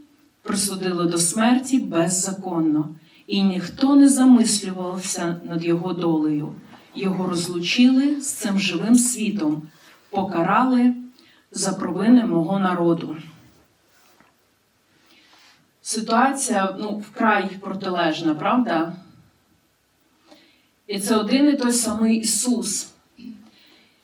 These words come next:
І я побачила цю картину ось цього зубожіння від слави неба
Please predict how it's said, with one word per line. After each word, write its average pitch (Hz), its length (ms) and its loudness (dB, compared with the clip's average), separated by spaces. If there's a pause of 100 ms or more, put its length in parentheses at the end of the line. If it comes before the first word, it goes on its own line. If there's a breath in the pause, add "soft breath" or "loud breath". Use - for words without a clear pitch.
(120)
І 214 100 -6
я 254 140 4
побачила 277 540 0
цю 254 180 -2
картину 240 840 2 (280)
ось 214 320 -2
цього 226 300 2
зубожіння 202 1000 2 (1120)
від 202 280 -4
слави 320 440 4
неба 220 640 2